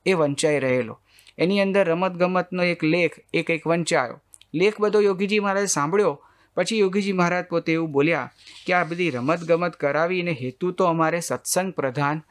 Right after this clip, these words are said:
એ કરાવવો છે અને સ્વામિનારાયણ ભગવાન સર્વોપરી છે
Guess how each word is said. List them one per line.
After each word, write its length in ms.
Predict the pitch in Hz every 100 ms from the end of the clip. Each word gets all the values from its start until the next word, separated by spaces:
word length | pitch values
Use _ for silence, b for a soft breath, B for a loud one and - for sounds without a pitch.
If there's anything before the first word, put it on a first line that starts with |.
| b b
એ 80 | 147
કરાવવો 560 | 143 127 123 123 110 107
છે 280 | - 117 - b b b
અને 420 | 143 160 196 214
સ્વામિનારાયણ 640 | 220 - 120 151 185 196 196
ભગવાન 360 | 156 143 175 185
સર્વોપરી 720 | - 127 170 190 190 185 185
છે 380 | 196 170 151